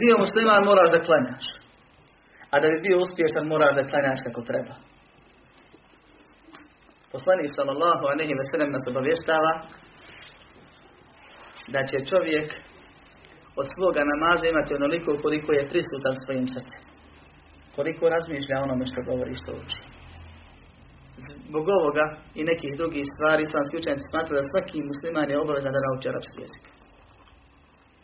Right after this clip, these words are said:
Ima učenjaka koji smatraju dan danas da je to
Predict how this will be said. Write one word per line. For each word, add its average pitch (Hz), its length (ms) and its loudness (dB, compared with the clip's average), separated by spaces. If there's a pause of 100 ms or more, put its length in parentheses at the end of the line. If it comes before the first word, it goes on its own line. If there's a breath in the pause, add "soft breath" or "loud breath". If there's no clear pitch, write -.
(420)
Ima 143 120 -4
učenjaka 139 380 -6
koji 135 260 -10
smatraju 156 420 -4
dan 147 140 0
danas 156 220 -4
da 143 80 -2
je 139 140 -2
to 156 60 0